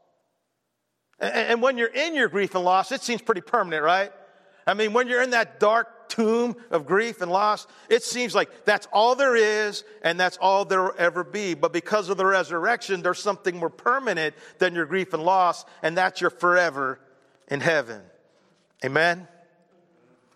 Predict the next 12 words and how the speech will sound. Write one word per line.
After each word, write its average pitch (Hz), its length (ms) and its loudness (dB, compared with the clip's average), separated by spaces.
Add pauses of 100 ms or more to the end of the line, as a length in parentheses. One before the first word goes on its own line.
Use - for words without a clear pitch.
(840)
Uh, 139 120 2
Paul 196 260 2
put 190 200 -4
it 165 80 -8
this 175 220 -4
way 156 300 2 (220)
to 147 80 -2
the 143 80 -2
church 160 360 -2
in, 151 140 -8 (240)
uh, 131 200 -2 (460)
Thessalonica 151 840 -2